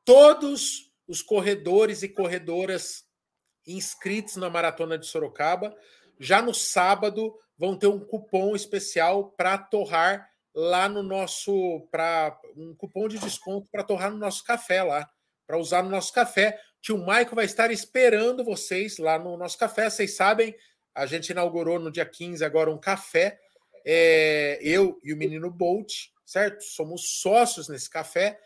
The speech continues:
e, como sorocabanos que somos, esperamos receber todos vocês lá muito bem no, no nosso café,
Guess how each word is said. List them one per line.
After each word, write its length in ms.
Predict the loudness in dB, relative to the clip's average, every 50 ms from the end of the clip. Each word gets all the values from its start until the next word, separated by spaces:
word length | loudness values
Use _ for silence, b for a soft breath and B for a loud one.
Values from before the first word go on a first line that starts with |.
| b b b b -14
e, 840 | -8 -6 -4 -4 -4 -4 -4 -2 -2 0 0 0 0 -2 -4 -8 _ _ _
como 480 | 4 4 4 6 6 4 4 4 4 2
sorocabanos 920 | 0 -2 -4 -4 -2 -2 -2 -2 -2 -4 -4 -4 -6 -8 -10 -10 -10 -10
que 140 | -10 -8 -8
somos, 680 | -6 -2 -2 -2 -2 -2 -4 -6 -6 -6 -8 -10 -12 -12
esperamos 760 | -12 -4 2 4 4 4 4 2 0 -2 -4 -6 -6 -8 -6
receber 580 | -6 -6 -4 -4 -4 -4 -2 -4 -4 -4 -4
todos 200 | -6 -10 -8 -8
vocês 460 | -8 -8 -8 -6 -8 -8 -8 -8 -8 -4
lá 240 | -4 -4 -4 -4 B B B B B -12
muito 320 | -8 -8 -6 -6 -6 -6
bem 440 | -4 0 0 0 0 -2 -8 -14 B B B B B _ -14
no, 720 | -10 -6 -4 -2 -2 0 0 0 0 0 0 0 -2 -2 -4
no 140 | -6 -6
nosso 260 | -6 -6 -8 -8 -6 -6
café, 480 | -6 -6 -4 -4 -6 -6 -6 -8 _